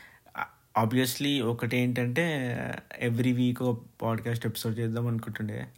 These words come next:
అదైతే కం-, మీకు తెలిసిందే, అది జరగలేదు. నెక్స్ట్, ఆ, ఈ ఇయర్ ఒకటి వర్కౌట్ అవుతుంది అంటే రన్నింగ్. So ఏం చేస్తుందంటే ముందు ఏదో ఒక ఎక్సర్సైజ్ చేయాలి, ఇంట్లో కూడా దొబ్బేస్తారని వాకింగ్ స్టార్ట్ చేశాం.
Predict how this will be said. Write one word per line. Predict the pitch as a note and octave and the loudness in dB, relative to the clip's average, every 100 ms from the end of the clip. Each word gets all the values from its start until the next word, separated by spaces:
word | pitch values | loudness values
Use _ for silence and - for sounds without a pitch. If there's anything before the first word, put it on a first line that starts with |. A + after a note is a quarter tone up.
| - | -4
అదైతే | A2 A2+ - | -2 -2 -2
కం-, | A#2+ - - - | -2 -4 -10 -16
మీకు | - C3+ B2+ | -4 2 4
తెలిసిందే, | B2 A2+ A#2 A2 - | 6 4 4 0 0
అది | G#2+ A#2 | -4 2
జరగలేదు. | A#2 A#2 B2 G#2+ A2+ G#3+ - - - - - - - - | 2 4 2 0 -2 -6 -8 -20 -20 -20 -20 -20 -12 -2
నెక్స్ట్, | B2 A#2+ A#2 - - - F3+ G3+ A3 G#3 C#3+ B2 - B2+ | 0 0 -2 -8 -6 -2 0 0 -2 -2 -2 -4 -6 -2
ఆ, | B2 A2+ A2 - - _ _ - - | 0 0 -2 -6 -20 _ _ -20 -8
ఈ | D3 C#3 C#3+ | -4 -2 0
ఇయర్ | C#3+ D#3 E3+ | 2 2 2
ఒకటి | C#3 C3+ A#2+ | -2 -4 -2
వర్కౌట్ | A#2+ A#2+ C3+ C3 | -2 0 -2 0
అవుతుంది | B2+ B2 B2 A#2 | -2 0 2 2
అంటే | A2+ A2+ - - - - - | 2 -2 -6 -10 -16 -16 -2
రన్నింగ్. | A#2+ B2 C3 B2 A2 - - - - - | 6 6 6 2 -2 -6 -10 -18 -14 -2
So | F#3 | 0
ఏం | E3+ D3 F3 | 2 0 0
చేస్తుందంటే | F3+ - F3 D3+ | -2 -2 -4 -2
ముందు | F3+ D#3 D3+ E3+ F3 E3 | 0 0 0 0 0 0
ఏదో | C3+ B2+ B2+ C#3+ | 0 -2 0 0
ఒక | C#3+ | 0
ఎక్సర్సైజ్ | A#2+ - B2+ A#2+ | -2 -2 -2 0
చేయాలి, | B2 A#2 | 0 0
ఇంట్లో | C3 A#2 A2+ B2 | 0 -2 0 0
కూడా | A#2+ | 0
దొబ్బేస్తారని | A#2 A2+ A#2+ A2+ A2 A2 - - - - - | 0 0 -2 -2 -4 -4 -4 -6 -16 -20 -4
వాకింగ్ | A#2+ B2 B2 E3+ | 4 4 4 0
స్టార్ట్ | - B2+ G2 | 0 -2 -2
చేశాం. | G2+ | -6